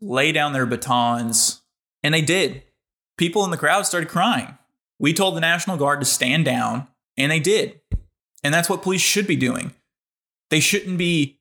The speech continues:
trying to fight their own people. They should not be trying to end these protests. They should be protecting people who are exercising their First Amendment right to express their grievances with the government in a public space. Black lives matter,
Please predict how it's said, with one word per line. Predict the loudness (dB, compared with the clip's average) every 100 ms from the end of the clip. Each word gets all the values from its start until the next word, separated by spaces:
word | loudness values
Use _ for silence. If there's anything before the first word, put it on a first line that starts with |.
| _
trying | -2 -2 0
to |
fight | -4 0 2 2 0
their | 0 0
own | 0 0 2
people. | 2 0 0 -2 -2 -6 _ _ _ -2
They | 0
should | 2 2
not | 0
be | 0
trying | 0 0
to | 2
end | 0
these | 0 0
protests. | 0 2 2 0
They | 2
should | 0 0
be | -2
protecting | -2 -4 0 0 0 -2 -2
people | -2 -2 -2
who | 0 2
are | 0 0
exercising | 0 0 0 0 0 0 -2 -4 -4
their | 0 2
First | 2 0 0 0
Amendment | 0 0 0
right | 0 0 0 -4 _ _ _ _ _ _ _ _ -4
to | -2
express | 0 0 0 0
their | -4 0 0
grievances | 2 0 0 0 0 0
with | -2
the | 0
government | 2 2 0 -2 -2
in | -2
a | -2
public | 0 0 2
space. | 0 0 0 0 -2 -4 _ _ _ _ -4
Black | 0 2 2
lives | 0 0 0
matter, | 2 2 2 0 -6